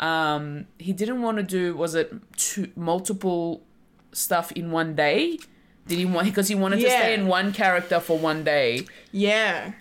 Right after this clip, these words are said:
Speaker 1: and then do the other character another day?
Speaker 2: Yeah.
Speaker 1: Because for him, it would have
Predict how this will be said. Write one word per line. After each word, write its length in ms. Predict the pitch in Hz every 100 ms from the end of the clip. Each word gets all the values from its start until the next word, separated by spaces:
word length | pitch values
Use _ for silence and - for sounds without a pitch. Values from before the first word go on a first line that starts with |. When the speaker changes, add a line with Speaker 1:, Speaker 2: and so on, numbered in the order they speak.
| -
Speaker 1:
and 240 | 170 180 151
then 300 | 180 180 180
do 200 | 185 175
the 140 | 156 156
other 200 | 165 170
character 420 | 202 165 165 160
another 280 | 147 139 160
day? 300 | 170 196 294
Speaker 2:
Yeah. 440 | 180 180 170 151 196 - _ _ _ - -
Speaker 1:
Because 400 | 160 - 185 -
for 100 | 185
him, 580 | 165 180 175 175 175 165 -
it 180 | 170 -
would 220 | 156 165
have 380 | 160 156 -